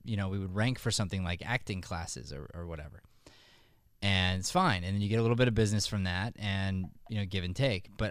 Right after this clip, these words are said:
I, but I never dealt with the fact that we weren't ranking on our own, that we, that we had to pay for it. And, of course, that takes time, but we've been in the game for a long time. I mean, we've been around since two thousand seven, so it's not like we're not, you know,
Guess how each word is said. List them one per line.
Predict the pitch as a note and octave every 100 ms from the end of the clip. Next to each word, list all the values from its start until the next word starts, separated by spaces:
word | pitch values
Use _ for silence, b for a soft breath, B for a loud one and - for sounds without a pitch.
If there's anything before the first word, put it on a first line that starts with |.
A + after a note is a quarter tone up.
| -
I, | G#2 A2+
but | A2+
I | G#2
never | G#2 B2+ D3
dealt | B2+ A2 A#2+ A2
with | A2
the | G#2
fact | A2 G2+ G2+
that | F#2+
we | A2
weren't | G#2+ F2+
ranking | G2+ A2 A2+
on | G2
our | F#2 F#2+
own, | A2 D2 - - _ _ _ _ _ _
that | - F#2
we, | F#2 C#2+
that | G2
we | E2
had | F#2+ E3 A2+
to |
pay | - -
for | - - -
it. | - _ _ b b b b b b -
And, | A2 G2+ G2 G2
of | -
course, | F3+ F#3
that | A2 G2
takes | G#2 -
time, | - F#3+ C3+
but | G#2
we've | F3
been | D3 F#3+
in |
the | C#3
game | F#2+ E3 D3
for | G2+
a |
long | G2+ G2+
time. | - E3 B2 F2
I |
mean, | F#2 G#2+
we've | A#2+
been | C#3+
around | A#2 B2+ A#2
since | G#2+
two | - C3
thousand | A2+ G2+ F2+
seven, | - D#3 A#2 F#2+
so | - G#2
it's | A#2+
not | C3
like | C3+ G#2
we're | A2
not, | G#2 G#2 - - - -
you | A2
know, | G2 E2